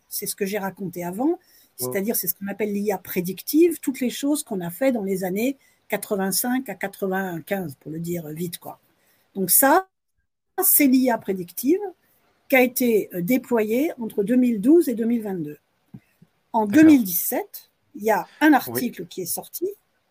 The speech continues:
Speaker 1: de Google, Attention is all you need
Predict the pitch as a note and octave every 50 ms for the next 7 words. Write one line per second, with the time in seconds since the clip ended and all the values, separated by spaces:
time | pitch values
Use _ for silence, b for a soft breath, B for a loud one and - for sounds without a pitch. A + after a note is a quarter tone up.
0 | _ D3+ E3 G3 F3+ F#3 F3+ D#3+ F3+ G#3+ D4 F#4 G#4+ - _ _ _ _ _ _
1 | _ _ _ _ _ _ _ _ - F#3+ F#3 - A3 G#3+ G#3+ - - A#3+ A3 G#3
2 | F#3 F3 - - F#3+ F3 E3 F3 G3+ G3 F#3 F#3+ F3+ F#3+ F#3+ G3+ C4 F4+ G#4 A4